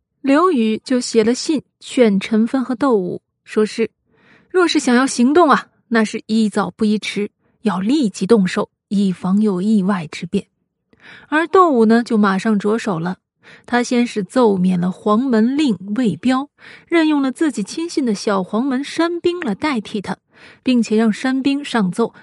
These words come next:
抓捕狡猾的长乐尚书郑萨，并将之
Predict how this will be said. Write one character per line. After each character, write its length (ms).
抓 280
捕 180
狡 320
猾 260
的 160
长 400
乐 220
尚 320
书 280
郑 200
萨， 220
并 220
将 240
之 220